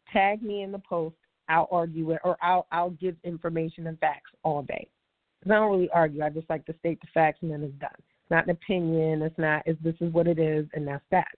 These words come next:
There's paperwork for that. So the fact that he did not, he addressed Megan and didn't address Tamika, it triggered me because I'm like,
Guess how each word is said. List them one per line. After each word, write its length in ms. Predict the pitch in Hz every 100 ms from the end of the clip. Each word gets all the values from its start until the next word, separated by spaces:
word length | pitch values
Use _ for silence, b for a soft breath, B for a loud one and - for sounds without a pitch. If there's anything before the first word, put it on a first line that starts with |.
| _ _ _
There's 140 | 160 -
paperwork 440 | 254 240 143 139 -
for 80 | - -
that. 120 | - _ _ _ b b b b b _ _ _
So 540 | 202 180 175 160 156 160 _ _ _ _ _ _ _ _ _ -
the 120 | 180 -
fact 320 | 220 262 -
that 300 | 190 170 160 - -
he 200 | 208 208 180
did 200 | 175 165
not, 300 | 165 165 165
he 220 | 165 202
addressed 460 | 185 156 165 156 -
Megan 440 | 165 165 147 139 -
and 160 | 156
didn't 300 | 147 160 156 -
address 320 | 147 156 156 _
Tamika, 600 | 165 156 175 - 180 180 185 _ _ _ _ _ _ _ _
it 260 | 185 175 160 _ _ -
triggered 360 | - 277 208 147
me 140 | 156
because 320 | 151 160 196 175
I'm 160 | 165
like, 260 | 170 160